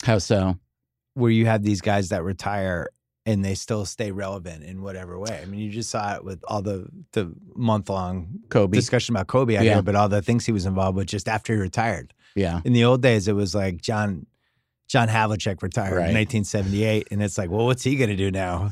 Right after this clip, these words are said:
Speaker 2: Is he gonna, like, oh, maybe open some hardware stores?" Like, you didn't know. And now these guys, they're either in T V or they still are able to sell shoes or they're just around the game. The N F L has had a lot more trouble with that. Unless it's a quarterback,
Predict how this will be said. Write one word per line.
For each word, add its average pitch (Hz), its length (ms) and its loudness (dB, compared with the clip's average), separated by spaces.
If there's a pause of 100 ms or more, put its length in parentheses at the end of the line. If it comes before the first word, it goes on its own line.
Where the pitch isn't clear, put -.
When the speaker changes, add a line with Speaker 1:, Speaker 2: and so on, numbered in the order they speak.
(100)
Speaker 2:
Is 107 140 -4
he 104 100 0
gonna, 104 160 2
like, 101 360 -2 (760)
oh, 104 80 -2
maybe 110 400 2
open 107 240 0
some 104 140 -4
hardware 117 380 2
stores?" 135 480 0
Like, 113 180 0
you 113 60 2
didn't 113 160 4
know. 123 180 4
And 107 80 2
now 117 200 4
these 117 220 0
guys, 95 560 -2 (760)
they're 104 160 2
either 104 220 0
in 92 140 -4
T 110 200 -4
V 120 640 0
or 98 540 -4 (220)
they 104 140 0
still 120 400 0
are 110 100 0
able 110 220 0
to 104 120 -2
sell 110 240 -2
shoes 123 640 0
or 104 120 0
they're 110 160 2
just 113 280 -4
around 117 280 0
the 110 60 0
game. 131 240 2
The 117 100 2
N 143 100 4
F 151 160 0
L 147 140 4
has 123 140 2
had 107 180 4
a 101 60 2
lot 104 240 2
more 110 140 2
trouble 107 280 0
with 92 120 -2
that. 90 260 -2
Unless 120 300 0
it's 123 140 -6
a 110 60 -2
quarterback, 98 760 -2